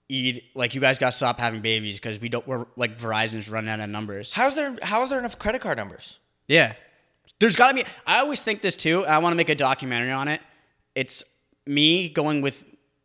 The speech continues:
Speaker 1: the key to my apartment and going over to, like, somewhere like India and see if there's any overlap of keys.
Speaker 2: Has to be.
Speaker 1: Has to be. There
Speaker 2: There's
Speaker 1: I
Speaker 2: no way everyone has a separate key.
Speaker 1: I s-, essentially spend the enti-,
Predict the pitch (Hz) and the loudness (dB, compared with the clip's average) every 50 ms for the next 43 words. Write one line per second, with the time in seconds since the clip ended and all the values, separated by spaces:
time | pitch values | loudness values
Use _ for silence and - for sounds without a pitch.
0 | _ _ _ _ _ _ _ - 101 - - 139 139 135 - - - 165 160 151 | _ _ _ _ _ _ _ -20 -20 -16 -6 -4 -4 -4 -4 -4 -2 -2 0 0
1 | 143 131 127 131 147 147 - 131 123 127 135 143 156 170 - - _ _ _ _ | 0 2 2 2 2 2 2 2 0 2 2 0 -4 -6 -8 -14 _ _ _ _
2 | - 143 131 135 139 139 143 143 135 143 135 147 143 139 - 143 127 120 113 - | -6 -4 -2 0 0 0 0 -2 -2 -2 -2 -2 -4 -2 -2 0 0 0 -2 -4
3 | - - _ _ - 139 123 - - 147 139 139 135 131 123 - - - 143 139 | -10 -20 _ _ -6 -6 -6 -4 -4 -4 -2 0 0 0 -2 -2 -4 -8 -6 -6
4 | 135 131 127 120 113 107 107 104 117 117 117 - 131 127 123 120 - - _ _ | -4 -2 -2 -2 -2 -2 -2 -6 -8 -6 -6 -2 -2 -2 -2 -2 -6 -12 _ _
5 | _ 127 127 123 - - - 135 135 143 143 135 135 131 127 131 123 117 110 110 | _ -4 -4 -4 -4 0 2 4 4 4 2 0 -2 -2 -2 -2 0 2 2 0
6 | 110 - 110 - - - 123 113 104 98 98 - - - 151 147 143 135 - - | 0 -2 -8 -14 -12 -8 -8 -8 -6 -8 -8 -6 0 6 8 8 8 8 4 -2
7 | - 113 104 101 95 92 92 - 139 131 120 113 - 123 107 110 117 139 147 143 | -4 -4 -2 -2 -2 -4 2 4 4 4 4 2 0 -4 -6 -4 0 4 4 4
8 | 147 120 170 160 151 156 160 170 170 160 160 151 147 139 131 135 127 139 135 135 | 6 4 2 4 8 8 8 8 8 10 8 8 8 8 6 4 4 4 4 4
9 | 131 127 113 123 117 - - 127 110 - 117 110 - - - 107 98 92 87 - | 2 2 0 -2 -6 -2 -2 -2 -2 -2 -6 -8 -6 -6 -6 -6 -6 -6 -2 -2
10 | 156 156 - - - 170 - 202 190 180 - 214 202 - - - 170 170 170 165 | 0 0 0 -2 -2 0 2 2 2 2 2 0 0 0 0 2 2 2 2 2
11 | 156 156 151 143 - 143 135 139 143 | 0 0 0 -2 -2 2 2 2 2